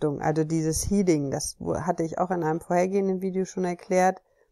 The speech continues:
Wenn der Ball, wenn ich den bewegen möchte, dann braucht er eine Bewegungsrichtung, eine Geschwindigkeit und ein Intervall, in dem er immer wieder gezeichnet werden soll. Und diese Bewegungsrichtung soll irgendwie zwischen hier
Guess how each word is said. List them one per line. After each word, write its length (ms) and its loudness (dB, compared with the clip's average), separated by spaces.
Wenn 200 4
der 100 8
Ball, 480 8
wenn 120 4
ich 120 -4
den 140 0
bewegen 340 2
möchte, 320 0
dann 160 2
braucht 380 0
er 100 0
eine 140 -2
Bewegungsrichtung, 1120 0
eine 260 2
Geschwindigkeit 840 0
und 300 -6
ein 160 -4
Intervall, 600 0
in 140 -2
dem 220 0
er 80 -4
immer 220 -2
wieder 160 0
gezeichnet 640 -2
werden 240 -8
soll. 320 -12
Und 160 -4
diese 160 -6
Bewegungsrichtung 960 0
soll 180 2
irgendwie 500 -2
zwischen 520 -2
hier 560 -2